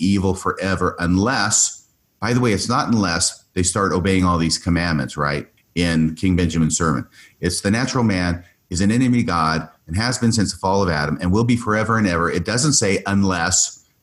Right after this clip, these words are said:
they start obeying the commands, unless they start paying their tithing, unless they, uh, you know, start doing their home teaching or their ministering now, right?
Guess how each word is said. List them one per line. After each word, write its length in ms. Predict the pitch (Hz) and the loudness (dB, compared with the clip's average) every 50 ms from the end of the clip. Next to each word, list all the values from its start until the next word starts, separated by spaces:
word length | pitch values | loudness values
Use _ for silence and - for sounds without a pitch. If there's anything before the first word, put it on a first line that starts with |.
| _ | _
they 120 | - 98 95 | -4 -2 -2
start 340 | - - 104 98 101 - | 0 0 0 0 0 0
obeying 360 | 92 98 82 90 87 87 90 90 | 0 0 0 0 2 2 2 2
the 40 | 90 90 | 0 0
commands, 320 | 92 90 78 73 76 - - | -2 -2 -2 -2 -4 -6 -4
unless 360 | 85 92 98 104 113 107 110 | -2 0 0 0 0 0 0
they 80 | - 101 | 0 0
start 240 | - 110 98 - | 0 0 -2 -2
paying 240 | - 92 90 90 87 | 0 0 2 2 2
their 100 | 78 85 | 0 0
tithing, 560 | 85 - - - 92 92 85 78 73 76 76 | -2 -4 -6 -4 -2 -2 -2 -2 -2 -2 -2
unless 300 | 76 82 92 98 95 - | 0 0 0 0 0 0
they, 260 | - 95 85 80 80 - - - - - - _ - | -2 -2 -2 -2 -4 -8 -14 -20 -20 -20 -20 _ -6
uh, 540 | 82 85 82 82 82 80 80 80 78 - - - - | -4 -2 0 0 0 0 0 0 -2 -2 -4 -4 -2
you 100 | 87 92 | -2 0
know, 200 | 85 80 78 80 | 0 0 0 -2
start 200 | 80 - 104 90 | -2 -2 -2 0
doing 200 | 92 98 92 90 | 2 2 2 2
their 100 | 90 87 | 2 0
home 200 | - 95 92 90 | 0 0 0 0
teaching 460 | 92 - 107 107 104 - 85 78 76 | 0 0 0 0 0 0 0 0 0
or 160 | 69 73 80 | 0 0 0
their 140 | 80 85 82 | 0 0 0
ministering 560 | 87 104 127 131 113 - - - 82 76 71 | 2 2 2 0 0 -2 -2 -2 0 0 0
now, 180 | 69 69 67 64 | 0 -2 -2 -2
right? 340 | 62 65 76 85 92 - | -2 -2 -2 -2 -2 -4